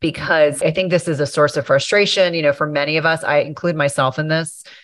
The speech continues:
Years of oral contraceptives, no one ever talked to me about the fact that being in that low estradiol state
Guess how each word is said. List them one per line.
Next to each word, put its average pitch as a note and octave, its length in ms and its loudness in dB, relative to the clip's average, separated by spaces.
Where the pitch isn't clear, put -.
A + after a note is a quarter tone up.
Years E3+ 280 2
of E3 60 0
oral D#3 180 6
contraceptives, E3+ 960 2
no D#3 100 -4
one D3 80 0
ever C#3 160 0
talked D3 320 -2
to E3 60 -4
me D3+ 80 -2
about C3+ 560 2
the D#3 80 -2
fact C3 300 -2
that C3+ 100 -8
being D3 180 -6
in D3 60 -4
that C#3+ 180 -2
low C#3+ 200 6
estradiol C3+ 600 2
state F3+ 540 0